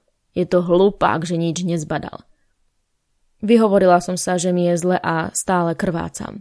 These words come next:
Veď aj krvácaš! Nedalo mi. Znovu som pozrela na jej skrvavenú sukňu a pokrútila hlavou.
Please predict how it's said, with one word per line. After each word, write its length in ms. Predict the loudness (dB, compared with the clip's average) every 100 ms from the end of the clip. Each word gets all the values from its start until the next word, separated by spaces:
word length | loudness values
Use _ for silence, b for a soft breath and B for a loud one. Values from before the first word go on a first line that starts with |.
| -20 _ _ 0
Veď 320 | 4 8 8
aj 40 | 8
krvácaš! 720 | 6 6 8 8 6 0 -4 -8 -16 _ _ _ _ -6
Nedalo 400 | -4 -2 -2 -4
mi. 240 | -8 -14 _ _ _ -6
Znovu 360 | 0 0 0
som 160 | -2 -2
pozrela 400 | -2 0 0 0
na 200 | 0 -2
jej 80 | -2
skrvavenú 560 | -4 -2 0 0 -2
sukňu 360 | -4 -6 -6 -6
a 100 | -8
pokrútila 560 | -10 -4 -4 -4 -6 -6
hlavou. 440 | -6 -6 -6 -8